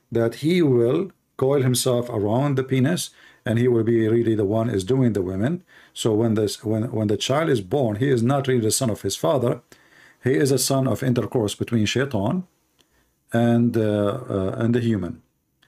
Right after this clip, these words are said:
Uh, and here we see more, more reference, as you see.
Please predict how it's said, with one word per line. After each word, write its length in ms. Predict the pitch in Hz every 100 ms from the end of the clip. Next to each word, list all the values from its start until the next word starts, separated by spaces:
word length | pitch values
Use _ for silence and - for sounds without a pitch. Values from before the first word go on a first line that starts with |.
| _ _ _ _ _ _ -
Uh, 1040 | 117 104 98 95 95 92 90 90 87 90 95 - - _ _ _ _ _ _ -
and 160 | 147
here 180 | 185 185
we 100 | 151
see 220 | 135 147
more, 380 | 139 151 139 123 -
more 300 | 131 135 123
reference, 680 | 120 151 156 104 98 135 -
as 200 | 104 98
you 80 | 98
see. 380 | - 90 170